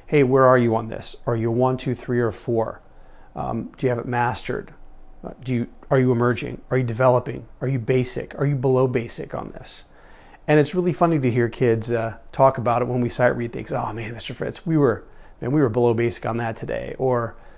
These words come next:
"Wow, when we really master this, it's gonna sound amazing." And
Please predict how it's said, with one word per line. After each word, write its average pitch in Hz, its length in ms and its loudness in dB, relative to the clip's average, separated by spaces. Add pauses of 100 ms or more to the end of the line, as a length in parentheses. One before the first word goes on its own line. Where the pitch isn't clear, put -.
(180)
"Wow, 127 260 2
when 131 120 2
we 156 140 4
really 151 240 2
master 131 420 2
this, 117 180 -4
it's 139 120 -4
gonna 127 180 0
sound 120 400 -2
amazing." 120 680 -2 (1000)
And 139 480 4